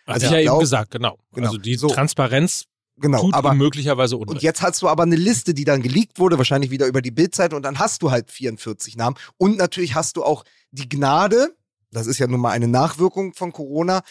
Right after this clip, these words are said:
Speaker 2: dass du sechsundzwanzig Spieler nominieren kannst. Das heißt, du kannst natürlich auch drei Spieler mehr, das sind, äh, <laughs> bei, bei einem dreiundzwanziger
Speaker 1: Drei
Speaker 2: plus,
Speaker 1: Großkreuz.
Speaker 2: das, das sind aber weit über zehn Prozent, wenn ich in, äh, wenn ich ein bisschen aufgepasst habe in der Schule.
Speaker 1: Ja.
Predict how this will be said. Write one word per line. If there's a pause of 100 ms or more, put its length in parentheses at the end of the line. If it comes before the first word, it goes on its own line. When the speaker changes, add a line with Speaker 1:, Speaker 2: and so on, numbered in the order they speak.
(180)
Speaker 2:
dass
du
sechsundzwanzig
Spieler
nominieren
kannst.
Das
heißt,
du
kannst
natürlich
auch (360)
drei
Spieler
mehr, (460)
das
sind,
äh,
<laughs>
bei, (320)
bei
einem
dreiundzwanziger
Speaker 1:
Drei
Speaker 2:
plus,
Speaker 1:
Großkreuz.
Speaker 2:
das, (100)
das
sind
aber
weit
über
zehn
Prozent,
wenn
ich
in,
äh,
wenn
ich
ein
bisschen
aufgepasst
habe
in
der
Schule. (140)
Speaker 1:
Ja.